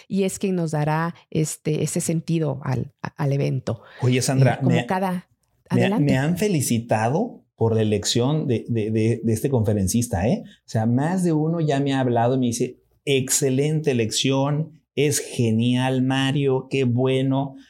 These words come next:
Speaker 2: Eh, me parece que ha sido un tino de Panduit poner a Mario ahí en, en, en, para, para gesic, ¿no? Entonces, créeme que hay una gran expectativa de, de la conferencia de Mario y,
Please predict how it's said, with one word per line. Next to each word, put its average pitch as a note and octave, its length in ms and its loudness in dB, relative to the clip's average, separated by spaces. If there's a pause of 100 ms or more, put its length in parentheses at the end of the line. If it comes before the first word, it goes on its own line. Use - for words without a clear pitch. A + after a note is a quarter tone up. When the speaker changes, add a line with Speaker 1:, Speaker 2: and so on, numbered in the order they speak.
(240)
Speaker 2:
Eh, A#2 460 2 (420)
me B2+ 160 0
parece C3+ 720 -2 (380)
que B2+ 160 0
ha A#2+ 80 0
sido C3 480 0
un B2 1120 0
tino F3 500 2
de C3 120 0
Panduit C3+ 580 -2 (580)
poner C#3 320 0
a C#3+ 60 2
Mario C3+ 300 2
ahí A#2+ 220 2
en, A#2 100 -4
en, A#2 460 0
en, G#2+ 100 0
para, A2 340 2
para G#2+ 200 0
gesic, G2+ 320 0
¿no? B2+ 160 0
Entonces, B2 560 -2 (380)
créeme D3 420 0
que A#2 440 -2
hay B2 140 0
una B2+ 180 2
gran D3 280 2
expectativa B2+ 920 -2
de, G#2+ 280 0
de A2 120 2
la G#2+ 120 2
conferencia A2+ 560 0
de A2 80 0
Mario A2 360 0
y, G#2+ 600 0